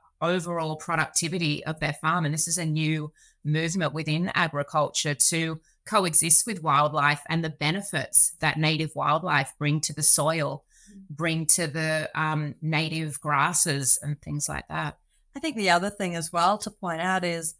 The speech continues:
Speaker 2: when we did this inquiry that, uh, it was really exposed that the methodology for counting kangaroos was very much, um, flawed from a statistical perspective, and independent biostatisticians really, um,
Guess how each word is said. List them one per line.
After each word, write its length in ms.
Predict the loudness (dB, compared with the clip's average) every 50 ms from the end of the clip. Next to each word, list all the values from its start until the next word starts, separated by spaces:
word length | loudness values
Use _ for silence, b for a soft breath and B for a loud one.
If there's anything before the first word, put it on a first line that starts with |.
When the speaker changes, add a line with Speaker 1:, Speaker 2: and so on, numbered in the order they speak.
| _ _ _ _ -6
Speaker 2:
when 200 | -2 0 0 0
we 120 | 0 -2 -2
did 180 | -4 -4 -4 -4
this 200 | -2 -2 -2 -2
inquiry 760 | -2 -4 -6 -6 -4 -2 0 0 0 0 -2 -2 -4 -6 -6 -4
that, 240 | -4 -6 -6 -6 _ _ _ _ _ _ _ _ -6
uh, 180 | -4 -4 -4 -4 -6
it 100 | -4 -4
was 180 | -2 -4 -2
really 320 | 0 0 0 0 0 -2 -4
exposed 1080 | -4 -4 -2 -2 -2 -2 0 0 2 2 0 0 -2 -2 -2 -2 -2 -4 -4 -4 -2
that 520 | 0 2 2 2 2 0 0 0 0 0 0
the 100 | -2 -2
methodology 720 | 0 0 0 -2 -4 -6 -4 -2 -2 -2 -2 -4 -4 -6 -10
for 160 | -10 -10 -10
counting 460 | -6 -2 -2 -2 -2 -4 -6 -6 -6
kangaroos 760 | -6 -6 -6 -4 -4 -2 -2 -2 -2 -2 -2 -2 -4 -4 -4
was 240 | -4 -6 -6 -8 -8
very 540 | -12 -12 -12 -6 -4 -2 0 0 0 -2 -2
much, 540 | -2 -4 -6 -6 -8 -8 -8 -6 -6 -6 -8 _ _ _ _ _ -6
um, 460 | -4 -4 -4 -4 -4 -6 -6 -8 -12 -8
flawed 640 | -4 -4 -2 -2 0 -2 -2 -2 -2 -2 -4 -6
from 360 | -4 -4 -2 -2 -2 -4 -6 -4
a 80 | -2 -2
statistical 600 | -2 -2 -4 -4 -4 -4 -4 -4 -6 -4 -4 -4
perspective, 720 | -4 -2 -6 -2 0 0 -2 -2 -2 -4 -2 -2 -2 -2 -2
and 220 | -2 -2 -2 -4 b b b b b -4
independent 580 | -4 -2 -2 -2 -2 -2 -4 -2 -4 -6 -4
biostatisticians 960 | 0 0 0 0 0 -2 -4 -4 -4 -4 -4 -2 -2 -4 -4 -4 -4 -6 -6
really, 480 | -4 -4 -4 -4 -4 -4 -4 -6 -6 -8
um, 420 | -6 -4 -4 -4 -4 -4 -6 -10